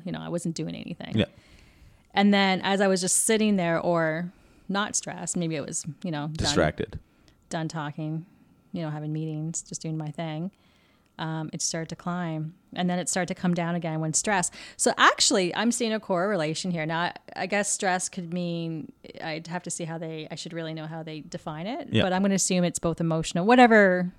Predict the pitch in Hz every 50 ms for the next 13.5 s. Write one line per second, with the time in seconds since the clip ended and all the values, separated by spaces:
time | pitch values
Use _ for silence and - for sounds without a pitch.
0 | _ _ - - - - - - 131 123 120 110 107 107 110 110 110 104 - -
1 | 110 95 101 95 - 101 90 76 80 - - - - - 226 226 247 233 196 175
2 | 160 - - - 220 208 233 240 - 277 - - 311 302 277 247 226 233 - -
3 | 262 226 208 190 170 170 170 175 - - - 196 185 180 180 180 185 180 185 180
4 | 180 180 180 185 175 175 165 165 165 165 165 165 156 - 196 202 202 - - 165
5 | 151 151 - - - 165 170 185 190 180 170 165 165 160 160 165 160 156 165 165
6 | 180 208 - - - 156 143 147 165 175 - - - 175 170 160 185 196 - -
7 | 165 156 156 - - 165 160 165 165 160 156 160 160 160 - - 185 156 - -
8 | - - - - 202 202 196 190 - - 185 156 131 139 - - _ - 120 113
9 | - - - - _ _ _ _ _ _ _ _ _ _ - - - - - _
10 | _ _ _ _ _ _ _ _ _ _ _ _ _ _ _ _ _ - 175 190
11 | 170 147 139 - - - - 135 - - - - - - - - 101 87 92 -
12 | - - - - - - - 185 - - - 151 147 - - - - - - -
13 | - 165 - _ - - - 76 64